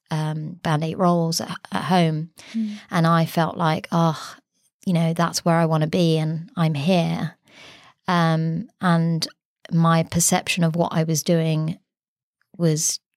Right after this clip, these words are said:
Speaker 1: I don't know, it was, it was, it was, it was negative at the time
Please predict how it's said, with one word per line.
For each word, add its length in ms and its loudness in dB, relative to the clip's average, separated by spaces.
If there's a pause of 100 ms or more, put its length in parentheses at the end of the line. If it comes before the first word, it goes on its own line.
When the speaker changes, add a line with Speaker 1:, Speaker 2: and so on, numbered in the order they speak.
(280)
Speaker 1:
I 320 -10
don't 220 -4
know, 240 2
it 100 -6
was, 340 -2
it 140 2
was, 220 0 (120)
it 140 0
was, 340 0 (240)
it 140 0
was 160 0
negative 420 2
at 200 -4
the 80 -4
time 500 2